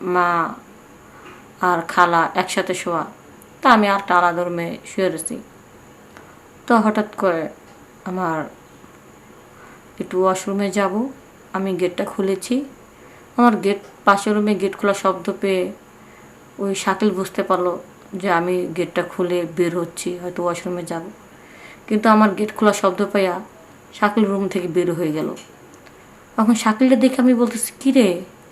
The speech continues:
তুই ঘুমাস নি শাকিল?" কয়, "আমি সারা রাত জেগে আছি আমার রুমে।" "কেন?" ক-, "কখন তুই বের হবি, কখন তোর সাথে কথা বলতে পারবো?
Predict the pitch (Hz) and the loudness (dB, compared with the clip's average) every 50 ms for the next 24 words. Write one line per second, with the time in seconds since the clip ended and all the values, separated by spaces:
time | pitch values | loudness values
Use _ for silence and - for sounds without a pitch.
0 | - - - - - - - - - 220 208 214 202 202 208 226 226 226 - 254 | -20 -20 -20 -20 -20 -20 -20 -4 -2 0 0 2 2 2 4 4 2 2 0 0
1 | 247 240 - 226 214 214 233 262 302 302 - - - - - - - - - - | 0 0 0 -2 -2 0 0 -2 -2 -4 -8 -16 -20 -20 -20 -20 -20 -20 -20 -8
2 | - 185 185 180 185 185 - - - 190 190 185 196 190 202 208 208 214 196 165 | -4 -4 -2 -2 -4 -6 -8 -8 -6 -6 -4 -4 -2 0 4 4 4 4 4 2
3 | 151 196 190 185 180 202 196 185 185 - 175 160 160 165 160 175 180 180 175 175 | -2 -2 -2 0 0 0 0 0 0 -2 -2 0 0 -2 -2 -2 -4 -4 -4 -8
4 | 180 - - - - - - 240 240 226 214 196 196 - - - - - - - | -12 -16 -20 -20 -8 -2 0 2 2 2 0 -2 -4 -10 -18 -20 -20 -20 -20 -20
5 | - - - - - - - - - - 220 - - 240 233 233 - 262 262 262 | -20 -20 -20 -20 -20 -20 -16 -4 -2 -2 0 2 4 4 4 4 4 6 6 6
6 | 254 254 - 247 220 190 190 214 214 208 208 208 220 208 226 226 208 214 - 202 | 6 4 2 0 0 2 4 4 4 4 4 2 2 4 4 2 2 2 0 -2
7 | 196 - 214 202 185 - 190 190 - - 196 - - - - 202 208 - 202 185 | 0 0 -2 -2 -2 -4 -6 -6 -6 -6 -4 -6 -6 -4 -4 -4 -2 -2 -2 0
8 | 185 180 175 175 175 170 170 165 165 - 180 190 | 0 -2 -2 -2 -2 -2 -4 -4 -6 -8 -10 -10